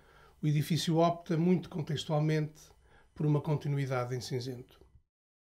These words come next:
Tínhamos a vaca, agora temos o Atlântico, para onde o edifício se parece inclinar.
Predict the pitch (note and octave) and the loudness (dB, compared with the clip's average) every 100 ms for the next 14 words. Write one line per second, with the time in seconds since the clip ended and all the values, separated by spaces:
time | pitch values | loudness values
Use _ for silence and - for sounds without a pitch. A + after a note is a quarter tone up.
0 | _ _ _ - G3 G3+ D#3+ F3 D3+ F#3+ | _ _ _ 6 8 8 4 2 4 4
1 | F#3+ G3 G#3 F#3+ G3 D3 E3 D#3 D#3 D3+ | 4 0 0 0 0 0 2 2 0 0
2 | C#3 D#3 D3+ E3+ F3 E3 - E3+ - - | 2 0 -2 0 0 0 -4 -6 -8 -12
3 | - D#3 D3+ D3 D3 D3 - D3 - - | -2 0 2 0 0 -2 -4 -6 -6 -6
4 | - D#3 D3 E3+ D3 D#3 D3 B2+ | -2 0 0 -2 -2 0 0 -2